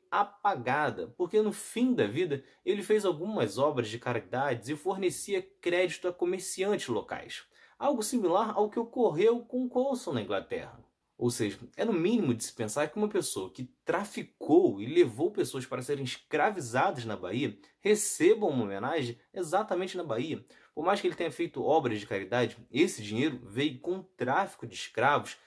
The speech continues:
e, numa parte desse tempo, inclusive de forma ilegal.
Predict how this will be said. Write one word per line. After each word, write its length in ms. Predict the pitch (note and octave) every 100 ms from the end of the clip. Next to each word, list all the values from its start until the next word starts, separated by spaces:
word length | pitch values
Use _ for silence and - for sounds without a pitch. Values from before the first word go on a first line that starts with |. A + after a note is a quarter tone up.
| _ -
e, 160 | E3
numa 280 | C4 B3 G#2
parte 360 | - D3 G#3 C3
desse 260 | A2 -
tempo, 280 | - F#3+ G#3
inclusive 460 | C#3 - B2 G#3 F3
de 100 | D#3
forma 440 | - F#3 G#3 -
ilegal. 880 | - G#3+ A#3 B3+ E3+ A#2+ C#3 G2 -